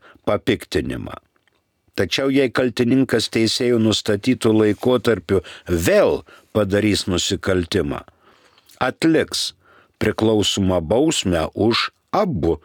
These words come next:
nusikaltimus, nebent per tą laiką būtų suėjusi bausmės vykdymo už pirmąjį nusikaltimą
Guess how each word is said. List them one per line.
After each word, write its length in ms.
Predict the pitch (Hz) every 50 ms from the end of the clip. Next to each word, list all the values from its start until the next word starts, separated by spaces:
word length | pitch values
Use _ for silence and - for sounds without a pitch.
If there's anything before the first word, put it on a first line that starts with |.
| _ _ _
nusikaltimus, 1300 | 76 78 80 - - - 85 78 - - 80 78 76 - - 85 80 78 78 78 69 65 - - - - _ _ _ _ - - - - - - _
nebent 580 | - 92 98 98 90 87 101 101 90 90 -
per 160 | - 92 82
tą 220 | - - 127 131 156
laiką 440 | 156 156 147 147 120 - 143 135 127
būtų 440 | 117 110 117 120 117 - - 120 110
suėjusi 840 | - - - 101 104 110 113 110 104 101 98 87 - - - 101 87
bausmės 720 | 82 87 95 92 87 - - 101 101 101 95 85 - -
vykdymo 640 | 90 98 120 139 135 131 107 107 90 85 76 67 - - - - - - - -
už 240 | 78 82 - -
pirmąjį 500 | - 95 95 87 87 85 82 80 80 78
nusikaltimą 1040 | 76 73 71 - - 78 - - 78 76 76 73 - - 113 113 113 107 101 98